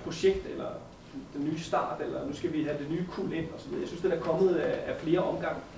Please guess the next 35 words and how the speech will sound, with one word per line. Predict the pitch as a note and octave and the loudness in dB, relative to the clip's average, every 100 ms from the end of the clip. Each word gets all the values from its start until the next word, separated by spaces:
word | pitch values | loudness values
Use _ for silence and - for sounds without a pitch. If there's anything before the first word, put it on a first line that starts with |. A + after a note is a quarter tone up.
| - - - - - | -12 -12 -16 -14 -2
Øh, | D3 C3 B2+ | 4 6 6
og | |
det | - | 4
kan | F3 | 6
godt | G3 | 8
være, | F3+ | 8
at | E3+ | 6
jeg | |
står | - D#3+ | 4 0
sådan | E3+ D#3+ | 0 0
lidt | C#3+ | 2
alene | C3+ G#3 A3+ | 4 4 4
med | |
den, | E3 D3+ | 4 2
men | C#3 C#3 | -2 0
det, | E3+ | 0
det | F#3 | 0
synes | F#3 G3+ | 2 4
jeg | F3+ | 6
lidt, | E3 F3+ | 6 4
jeg | - | 2
har | - | 2
oplevet, | - F#3+ D#3 C#3 | 2 4 4 4
når | B2+ | 4
jeg, | A#2+ A2+ - - - - - - - - - | 4 2 -4 -12 -16 -18 -18 -18 -16 -10 -4
når | |
jeg | - | 2
bare | D3 D#3+ | 4 4
har | E3 | 4
kigget | F3+ F3+ | 4 6
på, | E3+ D#3+ | 6 6
at, | B2 A#2+ | 4 2
øh, | C3 | 2
nu, | B2+ | 2
nu, | C3+ A#2 - | 2 0 0